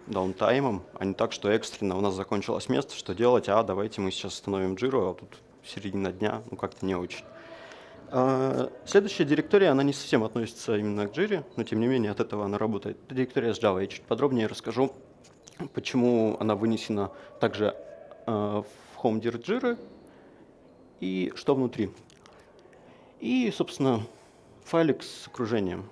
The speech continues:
Также подробнее чуть расскажу, что внутри. Окей, э, Java. Внутри. Внутри есть J D K архив, есть распакованный архив,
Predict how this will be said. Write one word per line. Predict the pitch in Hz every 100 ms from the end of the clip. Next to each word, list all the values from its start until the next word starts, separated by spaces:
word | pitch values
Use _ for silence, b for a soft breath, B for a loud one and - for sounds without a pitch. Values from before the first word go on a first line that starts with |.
| -
Также | 120 117 104
подробнее | - 101 117 98 90
чуть | - -
расскажу, | - - 101 110 117
что | 104
внутри. | 101 95 - 101 - - B B B B B B
Окей, | - - 107 - -
э, | - 113 113 107 - -
Java. | 127 120 90 - - -
Внутри. | 120 165 147 98 - - - B B B B B B -
Внутри | 135 147 139
есть | 123 101
J | -
D | 123
K | 143 220 240 -
архив, | - 143 - 175 - -
есть | 123 110 -
распакованный | - - 196 208 185 165
архив, | 160 -